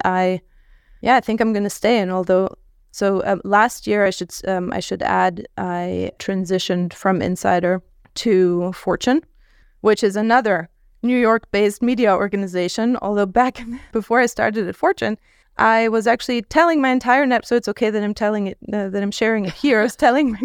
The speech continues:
my entire network that I am done with the media industry. I wanna work in a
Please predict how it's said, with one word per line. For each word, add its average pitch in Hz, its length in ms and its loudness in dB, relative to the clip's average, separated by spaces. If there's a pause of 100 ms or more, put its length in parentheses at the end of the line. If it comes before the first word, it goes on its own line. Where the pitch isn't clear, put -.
my 220 100 0
entire 214 380 2
network 190 420 -2
that 180 220 0
I 196 160 -2
am 190 160 -4
done 185 240 0
with 180 120 -2
the 190 60 -8
media 302 440 2
industry. 269 640 0
I 202 280 2
wanna 190 220 -2
work 185 300 0
in 190 180 -4
a 180 120 0